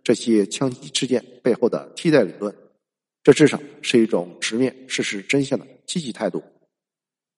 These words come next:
想要解决问题，回避问题不行，粉饰问题不行，直面问题本身是基本前提，即使替代的事实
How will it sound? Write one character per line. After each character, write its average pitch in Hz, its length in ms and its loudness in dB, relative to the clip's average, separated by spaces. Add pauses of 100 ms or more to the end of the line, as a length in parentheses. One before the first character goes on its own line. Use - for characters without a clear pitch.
想 180 140 10
要 226 140 6
解 135 140 0
决 131 60 4
问 147 180 6
题， 98 220 -10 (360)
回 131 100 8
避 160 100 6
问 156 160 6
题 107 140 -6
不 98 80 -8
行， 90 180 -10 (440)
粉 104 180 -2
饰 - 80 0
问 139 160 6
题 - 120 -12
不 - 80 -12
行， - 180 -8 (600)
直 - 140 6
面 190 200 8
问 175 100 2
题 165 100 4
本 - 180 -4
身 143 200 -2 (300)
是 92 280 -6
基 - 160 0
本 92 140 0
前 92 200 -8
提， 87 240 -12 (680)
即 202 160 6
使 147 260 8
替 - 220 0
代 143 120 2
的 113 60 0
事 117 180 -2
实 90 240 -12